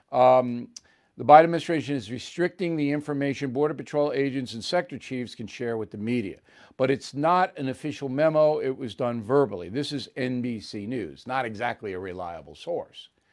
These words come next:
But I think it's true. Um, I think it's true. Can't prove it. So you can't take pictures. The Biden administration won't allow the photographers close to the migrant centers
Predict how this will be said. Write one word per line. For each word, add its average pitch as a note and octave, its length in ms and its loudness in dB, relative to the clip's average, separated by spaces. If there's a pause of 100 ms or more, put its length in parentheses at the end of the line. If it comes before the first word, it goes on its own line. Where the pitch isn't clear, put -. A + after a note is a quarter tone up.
(340)
But D#3+ 120 2
I E3 80 8
think G3 240 -2
it's - 160 -8
true. - 420 -4 (800)
Um, G#2 640 0
I A#2+ 100 -4
think - 440 -2
it's - 160 -14
true. - 300 -16 (380)
Can't D#2+ 220 -18
prove D3 320 0
it. - 100 -20 (520)
So - 160 0
you D3+ 160 2
can't F#3+ 280 2
take F#3 300 -2
pictures. D3 880 -2 (540)
The A2+ 120 -6
Biden B2 220 4
administration C#3+ 520 -4
won't D3 260 -2 (320)
allow C#3+ 320 4
the C#3+ 60 0
photographers B2+ 560 2
close E3+ 440 2
to C#3+ 120 -4
the B2+ 60 -4
migrant A#2+ 460 -4
centers B2 800 -8